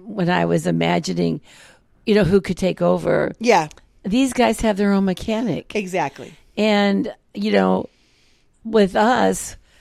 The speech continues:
Speaker 1: we have to go to an actual shop for maintenance.
Speaker 2: And they have some, well, they do have something that comes there and looks at the trucks.
Speaker 1: Yes.
Speaker 2: And we also have a guy there, but they're not cheap.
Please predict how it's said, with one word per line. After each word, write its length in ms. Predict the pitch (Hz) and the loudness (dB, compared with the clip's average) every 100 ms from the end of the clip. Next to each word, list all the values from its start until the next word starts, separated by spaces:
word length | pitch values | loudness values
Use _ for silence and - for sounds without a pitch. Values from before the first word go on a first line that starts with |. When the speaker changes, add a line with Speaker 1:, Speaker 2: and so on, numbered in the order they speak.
| _ _ | _ _
Speaker 1:
we 160 | - 196 | -2 2
have 180 | 208 190 | 2 0
to 100 | 185 | -4
go 220 | 165 170 | 0 0
to 160 | 175 190 | 0 -2
an 80 | 170 | -2
actual 680 | 156 - 170 165 156 151 - _ _ _ - | -4 -6 -4 -2 -2 -4 -8 _ _ _ -16
shop 680 | - - 185 180 180 - - - | -8 0 2 2 0 -2 -16 -12
for 120 | 175 | -6
maintenance. 480 | 160 185 226 202 190 | -4 -2 -4 -2 0
Speaker 2:
And 100 | 262 | 2
they 120 | 285 | 2
have 140 | 302 262 | 2 0
some, 140 | 285 | -2
well, 100 | 220 | -2
they 80 | 247 | 0
do 100 | 311 | 2
have 120 | 302 | 0
something 140 | 277 233 | 0 -4
that 80 | - | -2
comes 320 | 226 233 220 | -4 -4 0
there 220 | 226 226 | 2 2
and 120 | 208 | 0
looks 180 | 190 - | -2 -4
at 120 | 185 | -6
the 60 | 185 | -6
trucks. 420 | - 165 170 - - - | -4 -2 -2 -8 -18 -12
Speaker 1:
Yes. 240 | 147 160 185 | -6 -4 -2
Speaker 2:
And 80 | 202 | -2
we 100 | 214 | -2
also 200 | 226 247 | -2 -2
have 180 | 233 208 | -2 -2
a 40 | |
guy 320 | 185 202 220 | -2 0 0
there, 160 | 208 175 | 0 -2
but 180 | 185 208 | -4 -4
they're 80 | 247 | -2
not 240 | 302 359 | -2 -4
cheap. 400 | - 277 196 | -6 -4 -4